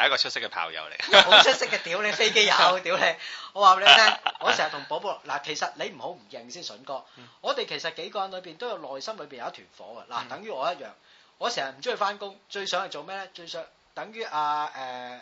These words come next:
Speaker 2: 阿嗰個叫咩，咩強啊？你阿林燕妮個細佬叫咩？林振強。林振強話成日想做兩樣嘢，第一個就係搖滾樂隊嘅主音吉他手，第二樣嘢就係A V男優嘛。
Speaker 1: 哦。
Speaker 2: <laughs> 我都想做啊，兩樣嘢都，但係兩樣都做唔到啊，屌。
Speaker 1: 唔係，所以呢，
Speaker 2: 啊。
Speaker 1: 譬如話我個 friend 噉樣，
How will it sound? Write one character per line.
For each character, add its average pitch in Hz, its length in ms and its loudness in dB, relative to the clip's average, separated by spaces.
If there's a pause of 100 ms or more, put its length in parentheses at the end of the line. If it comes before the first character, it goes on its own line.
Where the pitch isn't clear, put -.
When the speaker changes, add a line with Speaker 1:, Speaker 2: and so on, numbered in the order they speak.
(140)
Speaker 2:
阿 139 140 -14
嗰 160 180 -16
個 - 0 -
叫 139 160 -20
咩， 160 100 -16
咩 156 160 -14
強 104 160 -20 (100)
啊？ 123 200 -20
你 135 40 -20 (300)
阿 131 300 -12
林 110 220 -20
燕 123 80 -20
妮 101 100 -20
個 113 80 -20
細 113 160 -16
佬 113 80 -18
叫 117 120 -20
咩？ 107 140 -20
林 101 120 -20
振 135 140 -16
強。 104 220 -18
林 120 100 -20
振 170 160 -16
強 120 120 -16
話 113 120 -16
成 113 160 -16
日 107 60 -14
想 127 160 -16
做 135 160 -16
兩 123 160 -16
樣 110 140 -20
嘢， - 580 -14
第 196 80 -4
一 214 40 -10
個 208 140 -10
就 135 120 -8
係 120 80 -14
搖 113 160 -20
滾 135 140 -10
樂 131 160 -14
隊 127 180 -14
嘅 - 120 -18
主 135 60 -16
音 151 140 -18
吉 127 80 -20
他 143 180 -8
手， 113 240 -14
第 131 60 -10
二 131 80 -8
樣 131 180 -14
嘢 139 140 -16
就 123 100 -10
係 127 80 -10
A 165 140 -14
V 165 80 -16
男 101 200 -12
優 131 200 -6
嘛。 131 100 -4 (220)
Speaker 1:
哦。 - 80 4
Speaker 2:
<laughs> - 360 2 (360)
我 - 140 -4
都 403 60 -4
想 156 200 -6
做 143 160 -8
啊， 160 60 -4
兩 147 180 -4
樣 131 140 -10
嘢 - 20 -14
都， 147 220 -6 (280)
但 151 160 2
係 170 100 -2
兩 - 20 -6
樣 165 200 -2
都 180 60 -16
做 127 80 -10
唔 117 100 -18
到 123 100 -12
啊， 143 360 0
屌。 127 160 -12
Speaker 1:
唔 131 40 -6
係， 117 100 2
所 160 120 -4
以 196 140 -6
呢， 175 100 -2
Speaker 2:
啊。 175 200 -4 (180)
Speaker 1:
譬 151 80 -8
如 131 80 -4
話 98 240 -4
我 120 200 -6
個 143 100 -10
friend 139 160 -8
噉 113 100 -16
樣， 104 200 -12